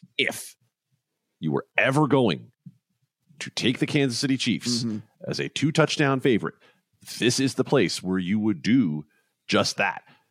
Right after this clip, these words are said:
Speaker 1: Uh, the stats about Mahomes in the dome, very clear. He doesn't lose the domes. Um, on the other side, the stats about the Houston Texans quarterbacks, and when I put an S on that,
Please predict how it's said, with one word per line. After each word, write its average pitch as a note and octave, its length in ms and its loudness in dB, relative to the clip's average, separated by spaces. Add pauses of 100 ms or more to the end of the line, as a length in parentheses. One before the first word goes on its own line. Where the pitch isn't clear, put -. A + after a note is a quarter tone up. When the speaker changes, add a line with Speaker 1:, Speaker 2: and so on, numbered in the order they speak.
(120)
Speaker 1:
Uh, D2+ 260 2 (340)
the F#2 60 -6
stats A2 320 0
about A2 220 2
Mahomes B2 380 0
in B2 80 -2
the A#2+ 40 0
dome, D#3+ 440 2 (200)
very - 180 -2
clear. C#3 300 -2
He C#2+ 140 -8
doesn't - 240 -8
lose D3+ 180 2
the - 60 -12
domes. - 420 -10 (260)
Um, D2+ 500 2 (580)
on G#2+ 160 4
the F#2+ 120 4
other E3 160 4
side, E2+ 480 0 (260)
the F#2 80 -2
stats B2 380 2
about A#2 320 2
the G#2 160 2
Houston B2+ 400 0
Texans A#2+ 500 -2
quarterbacks, - 1160 0 (340)
and G2+ 140 4
when A#2 100 6
I A2+ 60 6
put D#3 140 6
an B2 100 2
S C#3+ 280 2
on C3 220 4
that, A#2+ 320 -2